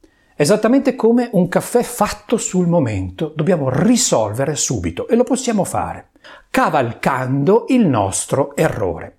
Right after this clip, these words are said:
E questo è il primo momento che ci permette di utilizzare il lapsus, ma poi c'è un secondo momento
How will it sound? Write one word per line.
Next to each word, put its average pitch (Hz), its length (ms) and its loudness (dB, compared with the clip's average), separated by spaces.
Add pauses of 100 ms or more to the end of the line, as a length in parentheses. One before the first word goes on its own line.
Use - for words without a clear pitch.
E 254 120 2
questo - 280 2
è 170 40 4
il 147 80 0
primo 196 280 4
momento 120 720 2 (340)
che 185 100 0
ci 190 180 4
permette 190 540 2
di 170 300 0 (160)
utilizzare 147 1120 4
il 123 160 4
lapsus, 95 720 -2
ma 247 120 2
poi 285 180 2
c'è 277 140 0
un 233 140 4
secondo 107 720 0
momento 92 720 -8